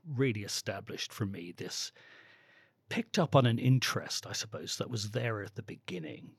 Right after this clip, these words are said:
about how people, what people can do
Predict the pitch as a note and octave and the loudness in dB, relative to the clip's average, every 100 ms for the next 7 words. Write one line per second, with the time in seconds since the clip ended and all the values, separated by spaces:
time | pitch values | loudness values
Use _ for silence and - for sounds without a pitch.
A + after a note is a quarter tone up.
0 | _ - A2+ G#2+ - - - - D3+ F#3 | _ -6 -2 -2 -4 -10 -4 -2 0 -2
1 | - A#2 A2 - F2+ - _ - C#3 - | -2 -4 -2 -4 -6 -10 _ -4 -4 -2
2 | A3+ A3 C#3+ - - G2+ G2 - C3 - | 0 0 -2 -4 0 0 0 0 0 -2
3 | - | -8